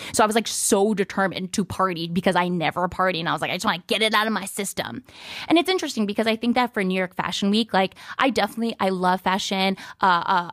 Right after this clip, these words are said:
I respect fashion. I understand that, you know, this is a great love for people. You know, I wouldn't say it's in my, like, my top three. My top three is, like, you know, my career, like, a T V, film, hosting, and then I love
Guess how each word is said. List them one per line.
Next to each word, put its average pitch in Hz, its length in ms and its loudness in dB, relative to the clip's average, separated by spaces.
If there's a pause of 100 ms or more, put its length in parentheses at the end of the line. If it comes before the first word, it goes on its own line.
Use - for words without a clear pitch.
I 180 120 0
respect 185 580 -4
fashion. 180 420 0
I 185 200 0
understand 190 960 0 (240)
that, 196 300 2
you 208 180 -6
know, 190 40 -2
this 180 200 -4
is 196 80 -10
a 190 60 2
great 185 400 -2
love 175 300 2
for 202 160 -4
people. 196 520 2
You 247 80 4
know, 208 100 4
I 202 60 0
wouldn't 247 260 2
say 226 140 2
it's 202 100 -2
in 196 240 0
my, 170 180 2
like, 170 220 -4
my 175 240 0
top - 340 0
three. 175 480 -4
My 185 140 2
top 175 280 -4
three 170 200 -2
is, 170 100 -4
like, 147 220 0 (240)
you 269 80 4
know, 185 80 4
my 180 140 0
career, 175 640 2
like, 160 160 -4
a - 140 -8 (260)
T 175 220 -4
V, 175 180 0
film, 175 600 2
hosting, 175 720 -2
and - 280 -14
then 175 140 2
I 175 40 -6
love 170 160 -4